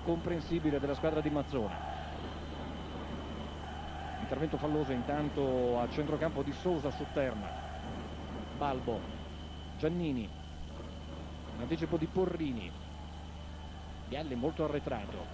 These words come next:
Sousa dribbling, lo ha piazzato e la portoghese a spese di Terna. Lancia Ravanelli, posizione regolare, in area Ravanelli, il tiro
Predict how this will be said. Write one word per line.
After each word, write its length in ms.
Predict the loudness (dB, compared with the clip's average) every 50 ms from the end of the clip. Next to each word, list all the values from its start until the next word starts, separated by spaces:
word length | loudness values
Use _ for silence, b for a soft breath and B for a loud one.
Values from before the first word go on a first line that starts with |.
| -6 -6 -6 -2 2
Sousa 260 | 4 4 4 2 0
dribbling, 480 | 0 2 2 2 2 2 0 0 0 0 0 -2 -2 -4 -6 -6 -6 -6 -4 -4 -4 -4 -4 -4 -4 -6 -4 -4 -4 -4 0 2
lo 60 | 2
ha 60 | 2
piazzato 480 | 2 0 0 2 4 4 4 4 4 4
e 40 | 2
la 60 | 4
portoghese 800 | 2 2 2 2 2 4 4 2 2 2 4 4 4 6 6
a 40 | 4
spese 320 | 2 2 0 0 0 2 2
di 100 | 2 2 4
Terna. 400 | 4 6 6 6 4 4 2 0 0 -4 -6 -6 -6 -6 -6 -6 -4 -4 -4 -4 -2 -2 -2 -2 -2 -2 -2 -2 -4 -2 -2 -2 -2 -2 -2 0 0
Lancia 180 | 0 4 4 6
Ravanelli, 520 | 6 6 6 6 6 6 6 6 4 4
posizione 480 | 6 6 6 6 4 4 4 4 4 6
regolare, 560 | 4 6 6 4 4 4 4 6 4 4 4 0 -4 -2 0
in 140 | 2 4 4
area 240 | 4 6 6 6
Ravanelli, 500 | 6 8 6 8 6 8 6 6 6 4
il 140 | 4 2 2 4
tiro 400 | 4 6 8 8 8 6 6